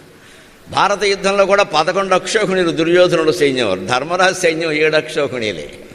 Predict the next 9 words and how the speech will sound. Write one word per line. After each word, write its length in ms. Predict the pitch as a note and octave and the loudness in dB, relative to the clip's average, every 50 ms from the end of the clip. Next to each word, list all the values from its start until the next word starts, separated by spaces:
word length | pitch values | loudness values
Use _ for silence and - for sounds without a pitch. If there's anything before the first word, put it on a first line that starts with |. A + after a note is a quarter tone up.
| - - - - - - - - - - - - - - - - - | -20 -20 -20 -20 -20 -20 -20 -20 -20 -20 -20 -20 -20 -20 -12 -6 -2
కాకపోతే 540 | A2+ C#3+ E3 E3 F3+ E3+ F#3+ G3 G3 G#3 | 0 0 0 -2 -4 -6 -8 -6 -4 -6
తులిశాకు 600 | G3 - - D#3 D#3+ F3+ F3+ - G#3+ G#3 G3 F#3+ | -6 -6 -8 -4 -4 -2 0 2 2 2 2 0
పడేసినట్టుగా 720 | F#3+ F#3+ F#3+ F#3 F#3+ F#3+ D#3+ F#3 F#3 F3+ F3+ G3 F3+ G3+ G3+ | -2 -2 0 0 0 -2 -2 -2 -2 -2 -2 -2 -2 -2 -2
శ్రీకృష్ణుడు 560 | - - E3+ F#3 F#3+ - G3+ - - G#3 F#3+ | 0 2 2 2 4 2 -2 -4 -2 -2 -2
ఇక్కడ 200 | F#3+ - F3+ F3 | 0 2 2 2
ఉన్నాడు 240 | E3+ F3+ F3+ F3+ F3+ | 4 4 4 2 2
కాబట్టి 280 | E3+ F#3 F#3 G3 F#3 | 2 0 0 0 2
అది 120 | F3 D#3 C#3+ | 2 2 2
గెలిచింది, 380 | C3+ C#3+ D3 - - A2 F#2 | 0 -2 -4 -4 -8 -10 -10